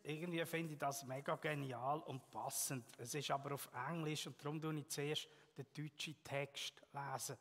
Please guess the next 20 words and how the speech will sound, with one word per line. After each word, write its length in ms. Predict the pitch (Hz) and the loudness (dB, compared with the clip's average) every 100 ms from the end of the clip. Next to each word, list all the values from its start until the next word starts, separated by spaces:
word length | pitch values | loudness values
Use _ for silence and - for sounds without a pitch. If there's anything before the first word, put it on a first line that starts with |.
| - - - _ _ - - _ - | -12 -20 -20 _ _ -20 -20 _ -6
Es 180 | - - | -4 2
geht 320 | 151 175 - | 4 4 2
genau 380 | 156 147 170 185 | 4 6 8 6
um 100 | 165 | 2
die 60 | |
Kraft 420 | 156 156 156 - | 2 4 4 2
Gottes 480 | - 170 185 - 170 | 2 2 2 -2 2
in 80 | 165 | 4
unserem 240 | 139 151 | 4 2
Leben, 480 | 147 151 170 185 190 - - - - - - - | 6 6 6 6 4 0 -12 -20 -20 -20 -10 2
wo 340 | 156 160 - | 4 4 0
effektiv 720 | 151 151 160 - 165 170 170 156 | 0 2 0 -2 -2 -2 -2 2
uns 220 | 151 143 | 2 2
überrascht 680 | 143 143 135 151 147 - - | 0 2 4 4 2 -2 -6
und 360 | 160 151 151 139 - - - - - _ - | -4 -2 -2 -6 -14 -20 -20 -20 -20 _ -2
Unmögliches 720 | 143 151 147 156 151 - - 135 | 0 2 0 0 -2 -4 -6 -4
möglich 300 | 143 151 135 | -2 0 2
macht. 300 | 139 - - - - - - _ _ _ _ - - - - | 2 2 -4 -18 -20 -20 -20 _ _ _ _ -20 -20 -20 -4
Wenn 180 | 147 165 | 0 4
meine, 300 | 170 180 | 4 4